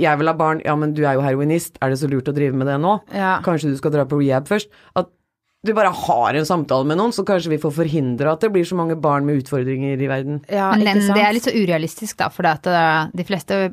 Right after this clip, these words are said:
Speaker 3: mm, hva skal jeg si, puler på seg bare, ah, eller,
Speaker 1: Nei,
Speaker 3: hvis du skjønner.
Speaker 1: eh,
Speaker 2: Ja, jo, men man burde følges opp på en helt annen måte.
Speaker 3: Ja,
Speaker 2: I forhold
Speaker 3: ok.
Speaker 2: til, det er jo på en måte, det er jo mye strengere å adoptere eller få fosterbarn enn å få barn.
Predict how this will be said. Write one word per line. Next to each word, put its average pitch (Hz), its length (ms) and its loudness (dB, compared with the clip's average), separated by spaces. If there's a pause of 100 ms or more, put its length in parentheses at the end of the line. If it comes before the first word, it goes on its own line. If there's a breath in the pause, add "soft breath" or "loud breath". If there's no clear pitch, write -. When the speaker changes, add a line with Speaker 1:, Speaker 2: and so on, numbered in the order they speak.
(120)
Speaker 3:
mm, - 540 -6 (220)
hva 185 140 -2
skal 180 180 -2
jeg 175 40 -2 (160)
si, - 160 -20 (160)
puler 190 220 2
på 165 180 0
seg 160 540 -2 (560)
bare, 185 200 0 (200)
ah, 202 160 0
eller, 190 160 -2
Speaker 1:
Nei, - 120 0 (100)
Speaker 3:
hvis 175 80 -10
du 185 80 -6
skjønner. 180 240 -2 (220)
Speaker 1:
eh, - 80 0
Speaker 2:
Ja, 226 200 4
jo, 311 160 2
men 339 120 2
man 349 180 2
burde 330 240 0
følges 196 480 -2
opp 170 100 -6
på 240 60 -2
en 254 80 2
helt 226 240 -2
annen 233 220 2
måte. 233 420 0
Speaker 3:
Ja, 196 260 2
Speaker 2:
I 262 120 -2
forhold 247 200 0
Speaker 3:
ok. 254 60 2
Speaker 2:
til, 269 100 2
det 247 80 2
er 262 60 0
jo 247 80 -2
på 285 80 0
en 269 60 2
måte, 254 180 -2
det - 160 -6
er 254 80 0
jo 262 180 -2
mye 262 380 2
strengere 240 400 2
å - 0 -
adoptere 185 420 -2
eller 180 140 -4
få 202 100 -10
fosterbarn 175 540 -4
enn 180 160 -4
å 180 80 -6
få 208 100 -4
barn. 185 140 -2